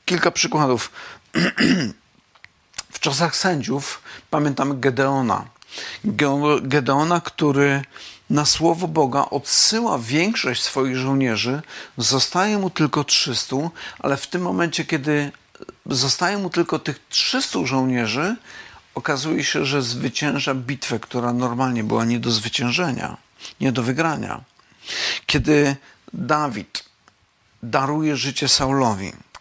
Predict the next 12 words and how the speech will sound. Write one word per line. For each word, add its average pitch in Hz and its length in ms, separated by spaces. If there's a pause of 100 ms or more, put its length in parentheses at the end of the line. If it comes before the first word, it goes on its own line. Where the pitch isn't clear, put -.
królowi 139 520
Saulowi, 113 680 (340)
którego, 131 640 (300)
który 139 320
chce - 240
go 165 120
zabić, 160 600 (1500)
Dawid 127 320
ostatecznie 139 600
sam 135 300
zostaje 107 420
królem. 107 540